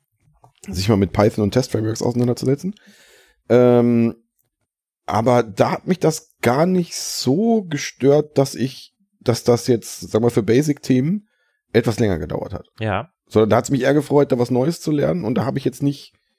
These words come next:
Speaker 1: äh, da hatte ich jetzt nicht so den Anspruch an mich, dass ich jetzt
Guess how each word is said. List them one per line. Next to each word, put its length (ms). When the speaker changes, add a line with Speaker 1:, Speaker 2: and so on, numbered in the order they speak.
Speaker 1:
äh, 160
da 120
hatte 120
ich 60
jetzt 100
nicht 120
so 40
den 120
Anspruch 520
an 180
mich, 300
dass 220
ich 100
jetzt 520